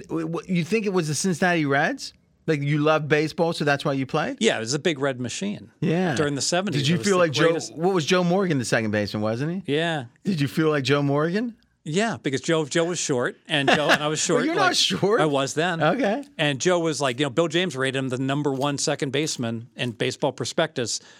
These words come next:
Speaker 2: Think about this. He's five eight. He's, like, a hundred fifty pounds, and he
Speaker 1: Mm-hmm.
Speaker 2: got rated number one. And know why? 'Cause he does,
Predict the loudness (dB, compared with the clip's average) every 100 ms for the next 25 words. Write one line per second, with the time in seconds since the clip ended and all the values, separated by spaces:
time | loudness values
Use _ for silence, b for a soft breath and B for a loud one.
0 | B 0 0 -4 -4 -4 0 2 2 0
1 | -2 -4 -4 -4 -2 -2 -2 -2 -4 -4
2 | -4 -2 -2 -4 -2 0 0 0 0 0
3 | 0 -4 -2 0 2 2 2 0 0 -4
4 | B B -2 0 0 0 -2 -4 -6 -4
5 | -6 -6